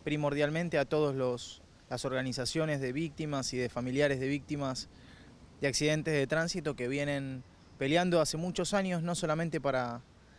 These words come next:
la sanción de normas como esta, sino también para, este, otras y fundamentalmente con una gran vocación para cuidar a todos los que, los que quedamos.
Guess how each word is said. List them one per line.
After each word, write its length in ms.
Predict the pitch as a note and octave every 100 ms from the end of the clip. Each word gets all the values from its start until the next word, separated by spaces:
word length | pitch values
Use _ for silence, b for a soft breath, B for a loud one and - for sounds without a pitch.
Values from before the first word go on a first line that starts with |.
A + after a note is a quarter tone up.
| b b
la 100 | B2
sanción 380 | C3+ B2+ D#3+
de 80 | D#3
normas 260 | D3+ D3+ C#3+
como 220 | - C#3+
esta, 160 | D#3 D3
sino 220 | C#3+ B2+
también 320 | B2 C#3 C#3+
para, 400 | C3+ C3 A#2+ A#2 - - b b b -
este, 420 | - - A#2+ A2+
otras 440 | - D#3+ D#3+ D3+ C#3+
y 40 |
fundamentalmente 840 | B2 B2+ B2+ B2+ C3 C#3 C#3+ C#3+ B2+
con 160 | B2
una 200 | C3 C3
gran 200 | B2+ C#3
vocación 500 | C#3 B2+ B2+ D3 D3+
para 380 | C#3 B2 A2+ A2 -
cuidar 260 | - C3+ D3
a 80 | C3+
todos 300 | C#3+ C#3 B2
los 160 | A#2+
que, 380 | - A#2+ A2+ A2 A2
los 120 | - A2
que 120 | A#2
quedamos. 520 | A#2+ A#2+ A2 A2 -